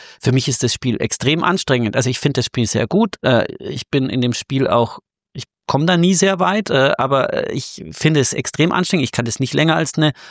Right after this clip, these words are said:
eine Stunde spielen. Wenn ich allerdings, äh, äh, abends mich drei, vier Stunden hinsetzen will, möchte ich nicht drei, vier Stunden, ähm, mich mit solchen Entscheidungen, ähm, ähm, sozusagen, äh, rumtun müssen und ich möchte nicht, äh, keine Ahnung,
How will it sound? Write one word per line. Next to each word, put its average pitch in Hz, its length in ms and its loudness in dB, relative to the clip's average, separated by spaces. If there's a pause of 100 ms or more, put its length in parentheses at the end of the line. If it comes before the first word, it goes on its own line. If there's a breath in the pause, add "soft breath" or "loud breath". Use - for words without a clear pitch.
(140)
eine 147 320 2
Stunde 156 300 4
spielen. 120 440 0
Wenn 127 140 2
ich - 140 -2
allerdings, 139 420 0
äh, 180 300 0 (540 loud breath)
äh, 95 640 -12 (380)
abends 151 380 -2
mich 143 120 2
drei, 151 200 0
vier 139 160 0
Stunden - 260 0
hinsetzen 151 460 2
will, 156 80 4
möchte 143 240 0
ich 120 60 -2
nicht 147 240 0
drei, 131 240 0
vier 151 160 0
Stunden, 151 540 -2 (100)
ähm, 135 380 2 (300 loud breath)
mich 143 200 -2
mit - 120 -2
solchen 135 240 2
Entscheidungen, 175 920 2
ähm, 156 380 2
ähm, - 800 -8 (200)
sozusagen, 143 680 0
äh, 147 140 0
rumtun 151 800 2
müssen 165 220 2
und 156 120 0
ich 135 140 -4
möchte 143 340 2
nicht, 139 400 0
äh, 135 260 2 (260)
keine 135 240 0
Ahnung, 143 360 2